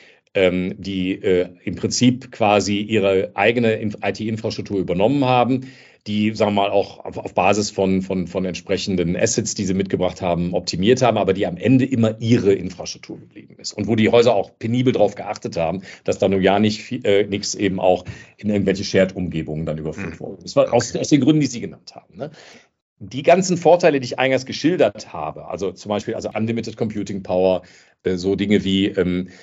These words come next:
Speaker 1: die ganzen Tool-Stacks, die es in der Cloud gibt, das haben sie halt eben nur in der Public Cloud. Das haben sie nicht in der Private Cloud. Es gibt zwar immer wieder Bestrebungen, eben so zum Beispiel bei Microsoft mit Azure Stack, das Ganze eben auch ins, ins Rechenzentrum zu bringen, aber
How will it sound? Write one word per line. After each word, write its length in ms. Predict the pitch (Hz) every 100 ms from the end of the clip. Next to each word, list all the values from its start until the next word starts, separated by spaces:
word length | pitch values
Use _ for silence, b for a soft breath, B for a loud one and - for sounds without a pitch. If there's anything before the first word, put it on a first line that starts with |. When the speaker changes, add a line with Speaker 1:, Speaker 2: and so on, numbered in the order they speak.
| B B -
Speaker 1:
die 60 | 107
ganzen 320 | 107 - 107
Tool-Stacks, 720 | 113 113 110 - 107 107 -
die 120 | 104
es 180 | 95 -
in 140 | 107
der 80 | 95
Cloud 340 | - 95 95
gibt, 300 | - 95 - b b b b
das 120 | - -
haben 160 | 139
sie 80 | 127
halt 120 | 113
eben 200 | 110 107
nur 100 | 107
in 80 | 98
der 80 | 92
Public 300 | 85 71 71
Cloud. 400 | - - - _ -
Das 180 | 98
haben 140 | 104 104
sie 80 | 101
nicht 160 | 104
in 80 | 98
der 60 | 90
Private 320 | 80 71 80
Cloud. 300 | - 85 87
Es 120 | -
gibt 120 | 135
zwar 280 | - 131 120
immer 160 | 127 127
wieder 120 | 123
Bestrebungen, 580 | 110 - 123 135 131 107
eben 220 | 113 113
so 120 | 110 104
zum 200 | 101 -
Beispiel 180 | 104 107
bei 60 | 92
Microsoft 420 | 107 104 107 87
mit 180 | 92 104
Azure 280 | 92 87
Stack, 380 | 85 120 127 - B B B
das 160 | 98 -
Ganze 240 | 104 -
eben 220 | 101 98
auch 200 | 95 92
ins, 220 | 92 85
ins 180 | 95 87
Rechenzentrum 520 | 113 120 143 120 113
zu 160 | 113 98
bringen, 260 | 95 104 104
aber 300 | 92 98